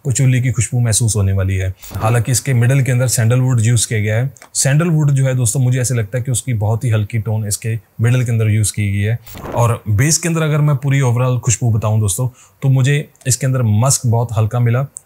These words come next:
amber इसके अंदर strong है, vetiver इसके अंदर बहुत हल्का मिला, और उसके साथ ओक मॉस जो है दोस्तों वो strong इसके अंदर मुझे महसूस हुआ। तो overall जो खुशबू है दोस्तों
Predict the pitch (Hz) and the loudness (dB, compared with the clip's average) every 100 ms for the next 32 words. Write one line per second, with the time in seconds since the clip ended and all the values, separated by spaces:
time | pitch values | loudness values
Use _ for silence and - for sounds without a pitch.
0 | _ 127 131 131 139 - 123 123 - 117 | _ -2 0 2 0 0 0 0 0 -2
1 | 113 120 123 - - _ 104 110 107 131 | -2 -2 -4 -8 -20 _ -2 0 2 0
2 | 127 117 127 120 107 104 110 - 107 107 | 0 -2 -2 -2 0 0 -2 -2 -2 0
3 | 123 117 117 123 _ _ - 117 117 - | 0 0 -2 -4 _ _ -4 -2 -2 -4
4 | - - - 160 170 147 131 104 - - | -12 -12 -4 -2 0 0 0 -4 -14 -8
5 | 165 170 - _ _ 139 127 156 139 131 | -4 -4 -6 _ _ 0 2 4 2 0
6 | 113 107 - 117 143 143 - 127 123 120 | 0 -2 -2 0 0 0 -2 0 0 -2
7 | - 117 107 110 107 113 120 101 101 90 | -2 -2 0 0 0 0 0 -2 -2 -6
8 | 101 95 - - - _ - 160 156 147 | -6 -8 -12 -20 -20 _ -6 -4 0 0
9 | 180 175 156 143 120 143 127 104 135 | 2 0 0 0 0 0 0 0 0